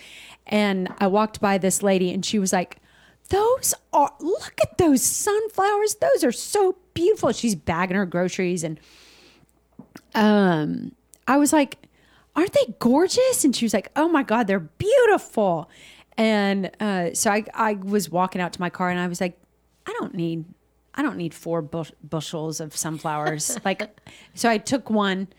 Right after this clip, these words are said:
Speaker 2: Oh, that's so nice.
Speaker 1: And I went back in there, and I was like, "Here you go." And she was like, "What?" And she started bawling. And, and the girl who was checking her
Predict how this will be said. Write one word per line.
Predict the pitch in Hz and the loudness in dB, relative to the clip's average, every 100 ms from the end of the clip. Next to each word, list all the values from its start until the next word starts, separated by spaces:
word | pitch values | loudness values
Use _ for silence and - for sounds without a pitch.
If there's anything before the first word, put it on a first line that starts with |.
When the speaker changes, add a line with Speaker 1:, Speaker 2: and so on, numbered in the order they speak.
| - | -2
Speaker 2:
Oh, | 226 | 0
that's | 202 185 - | 0 -4 -6
so | - 220 190 | 0 2 2
nice. | 180 | 0
Speaker 1:
And | 226 | 0
I | 208 | 0
went | 202 214 | -2 -2
back | 202 196 | -2 -2
in | 196 202 | -2 0
there, | 180 170 - - | 0 -2 -6 -8
and | 202 | -4
I | 196 | -2
was | 190 | -2
like, | 202 - _ _ _ _ _ | -4 -6 _ _ _ _ _
"Here | - 370 | -6 2
you | 277 | 2
go." | 196 185 175 175 - _ | 2 2 0 -4 -12 _
And | - 226 214 | -2 0 0
she | - - 247 | 0 0 2
was | 240 | 2
like, | 233 208 - _ _ _ _ _ | 0 -2 -6 _ _ _ _ _
"What?" | 123 - - - - - - _ _ - - _ - | -18 -10 -6 -6 -6 -10 -10 _ _ -20 -20 _ -4
And | 240 226 202 180 - _ _ - | 0 0 0 -4 -10 _ _ -10
she | - - | -4 0
started | 320 - 240 185 160 | 0 2 2 0 -2
bawling. | 147 185 165 156 175 _ _ _ _ _ - - _ _ - | 0 2 2 -4 -10 _ _ _ _ _ -20 -20 _ _ -4
And, | - 220 196 185 _ _ _ | -2 -2 -4 -10 _ _ _
and | 220 226 233 226 | -2 2 2 2
the | |
girl | 196 202 277 285 | 0 2 4 4
who | 269 247 | 4 4
was | 226 180 - _ - - 262 | 4 0 -4 _ -18 -10 -6
checking | - 277 - 240 | 0 0 0 -2
her | 202 208 | 0 -4